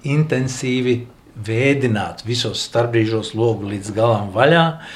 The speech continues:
lai minimizētu šos riskus. Nu, mēs ļoti labi saprotam, ko tas reāli nozīmē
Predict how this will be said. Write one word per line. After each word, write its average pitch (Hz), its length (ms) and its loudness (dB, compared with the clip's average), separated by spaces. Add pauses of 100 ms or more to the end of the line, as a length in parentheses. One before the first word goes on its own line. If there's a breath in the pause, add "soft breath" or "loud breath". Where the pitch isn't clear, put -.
(200 loud breath)
lai 110 320 2
minimizētu 107 880 -2
šos - 320 -8
riskus. - 420 -10
Nu, 107 140 -4
mēs 113 320 0
ļoti 110 240 -4
labi 113 160 -2
saprotam, 110 560 -4
ko 110 80 -4
tas 107 240 -12
reāli 107 240 -2
nozīmē 104 480 -6